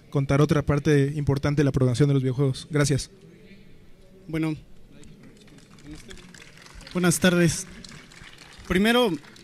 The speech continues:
Speaker 2: quisiera retomar esta pregunta con la que Luis empezó. Bueno, no lo formuló en forma de pregunta, pero yo lo hago. ¿Programar videojuegos es una tarea difícil?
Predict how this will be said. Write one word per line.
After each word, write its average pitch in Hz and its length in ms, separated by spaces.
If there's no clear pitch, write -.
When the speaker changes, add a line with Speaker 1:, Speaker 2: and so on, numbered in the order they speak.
Speaker 2:
quisiera 220 280
retomar 185 480
esta 196 220
pregunta 170 540
con 160 120
la 151 100
que 165 100
Luis 170 180
empezó. 170 520
Bueno, 139 300
no 156 160
lo 175 300
formuló 165 440
en 180 80
forma 175 240
de 160 80
pregunta, 175 480
pero 147 140
yo 151 120
lo 160 140
hago. 170 260
¿Programar 190 460
videojuegos 208 840
es 208 120
una 202 160
tarea 160 280
difícil? 170 580